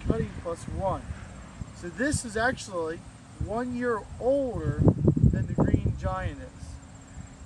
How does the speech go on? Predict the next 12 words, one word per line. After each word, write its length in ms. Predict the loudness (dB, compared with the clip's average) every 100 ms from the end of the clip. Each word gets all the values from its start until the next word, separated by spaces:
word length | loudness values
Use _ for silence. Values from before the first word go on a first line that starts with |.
| -6
So 80 | -6
the 60 |
blue 260 | -4 -4 -4
spruce 380 | -6 -10 -10 -2
definitely 480 | -2 -2 -6 -10
grows 280 | -6 -4 -4
slower. 500 | -6 0 2 2 -2 -8 -18 -18 -2
Growth 280 | 2 4 4
increments 460 | 4 4 2 2
are 40 | 2
very 340 | 0 -2 -4
slow. 340 | -6 -4 -4